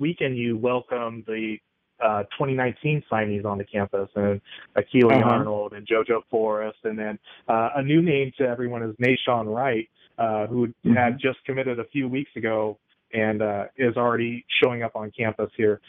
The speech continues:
Speaker 1: What can you tell us about Nahshon, and, uh, what do you expect out of him moving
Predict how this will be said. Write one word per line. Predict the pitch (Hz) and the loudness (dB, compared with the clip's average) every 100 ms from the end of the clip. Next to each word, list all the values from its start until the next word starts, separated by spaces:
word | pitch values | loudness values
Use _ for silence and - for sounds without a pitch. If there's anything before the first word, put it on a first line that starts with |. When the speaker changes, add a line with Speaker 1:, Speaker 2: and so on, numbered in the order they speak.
| - 131 | -12 4
Speaker 1:
What | 156 208 | 6 6
can | 254 240 | 2 -4
you | |
tell | 214 214 | -4 -6
us | - | -6
about | 170 170 | -8 -6
Nahshon, | 160 175 170 180 180 185 135 | -6 -8 -8 -10 -8 -8 -8
and, | 127 | -8
uh, | 123 123 113 110 _ 143 | -4 -4 -4 -8 _ -2
what | 151 | 0
do | 160 | 2
you | 139 | -2
expect | - 143 - | -2 -8 -6
out | 135 | -8
of | 131 | -6
him | 143 135 135 | -6 -4 -4
moving | 131 127 | -4 -4